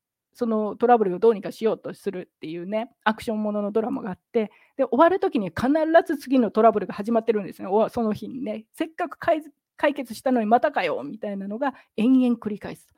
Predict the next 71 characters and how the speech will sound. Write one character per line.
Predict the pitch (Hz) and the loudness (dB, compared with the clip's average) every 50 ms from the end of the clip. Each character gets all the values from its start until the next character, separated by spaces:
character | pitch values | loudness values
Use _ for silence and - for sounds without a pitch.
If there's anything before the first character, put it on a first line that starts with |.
| _ _ _ _ - | _ _ _ _ -6
そ | 392 | -2
れ | 427 440 | 0 0
と | - - | 0 -2
か | - - | -6 -6
全 | 160 170 170 _ - 233 | -8 -8 -8 _ -10 -10
く | 233 240 | -8 -10
一 | - - 262 | -10 -8 -6
緒 | |
で | 240 247 | -6 -6
す | 240 - | -6 -6
よ | - - | -12 -12
ね。 | 214 208 - _ _ _ _ | -12 -12 -14 _ _ _ _
ス | - _ | -14 _
ト | - 311 311 311 302 | -2 0 2 2 2
ー | |
リ | 254 233 220 208 202 196 | 0 0 -2 -4 -4 -2
ー | - 254 | 0 2
を | 285 233 214 _ _ _ _ _ _ _ _ _ _ _ _ _ _ _ _ _ _ _ _ _ _ - | 2 2 0 _ _ _ _ _ _ _ _ _ _ _ _ _ _ _ _ _ _ _ _ _ _ -2
閉 | 294 294 311 | 0 0 0
じ | - 302 285 285 | 0 -2 -6 -8
て、 | - _ - 427 415 277 185 - _ _ _ _ _ _ | -6 _ 0 2 2 2 0 -2 _ _ _ _ _ _
そ | - 294 | -2 0
の | 285 302 | 0 2
日 | 302 311 | 2 2
の | 277 247 | 2 2
ス | - - | 0 -2
ト | - 320 302 | -2 0 0
ー | |
リ | 269 233 | 2 0
ー | |
を | 214 | 0
閉 | 220 269 269 | -2 -2 -4
じ | 254 277 277 262 | -4 -4 -6 -6
て、 | - 359 339 | -4 -6 -6
次 | - - 320 285 285 | -4 -4 -2 2 2
の | 277 262 | 2 2
ス | - - | 0 -2
ト | 294 277 | 0 0
ー | 262 | 2
リ | 233 | 2
ー | 208 196 | 0 -2
を | 175 - - 320 294 | -2 -4 -6 -2 0
開 | 339 359 349 320 | 2 2 2 0
い | 269 | -2
て | - _ - 247 254 | -8 _ -12 -12 -12
か | 254 - - 381 403 | -8 -4 -2 0 2
ら | 359 269 220 - _ _ _ _ _ _ _ _ _ - | 2 2 0 0 _ _ _ _ _ _ _ _ _ -2
終 | 208 208 185 175 | 0 0 0 0
わ | |
る | 208 - - | -2 -10 -16
と。 | - - _ _ _ _ _ - | -18 -20 _ _ _ _ _ -4
で、 | 381 370 349 | -4 -4 -2
そ | - 339 | -2 -4
の | 330 330 294 | -4 -4 -4
次 | - 320 277 277 262 | -4 -4 -2 -2 -2
の | 233 220 | -2 -2
日 | 220 302 | -2 -2
に | 302 285 | -2 -2
ち | - | -2
ゃ | 247 | -4
ん | 220 | -4
と | 220 214 | -6 -8
回 | - - 233 233 240 220 | -4 -2 -2 0 -2 -2
収 | - - 240 233 233 | -4 -6 -6 -6 -6
し | - - | -8 -8
て、 | - 339 | -10 -10
そ | - 269 | -8 -6
の | 240 233 | -8 -6
話 | 214 220 220 226 214 - 247 220 | -6 -6 -8 -8 -10 -10 -12 -12
を | 220 | -8
ね、 | 254 302 302 | -8 -8 -10